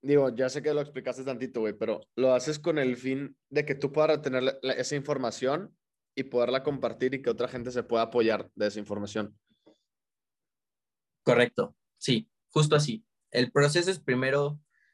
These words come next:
Speaker 2: muchas veces me, me baso en lo que me preguntan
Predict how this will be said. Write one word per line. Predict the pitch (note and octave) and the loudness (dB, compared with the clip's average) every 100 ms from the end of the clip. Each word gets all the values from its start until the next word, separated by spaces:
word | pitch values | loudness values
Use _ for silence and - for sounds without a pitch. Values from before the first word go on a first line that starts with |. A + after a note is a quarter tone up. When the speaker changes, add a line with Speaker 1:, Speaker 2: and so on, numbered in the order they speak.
| _ | _
Speaker 2:
muchas | C#3+ D3+ F3+ E3+ | -2 0 0 0
veces | D#3+ D#3 D#3 | 0 -2 -6
me, | C#3+ A2+ - | -6 -8 -8
me | B2 A#2 | -4 -2
baso | B2 D3 | -2 0
en | C#3 | -2
lo | - | -2
que | G2 | -8
me | F#2+ | -10
preguntan | G#2 G#2 A2 A2 - F#2 | -6 -2 0 0 -2 -6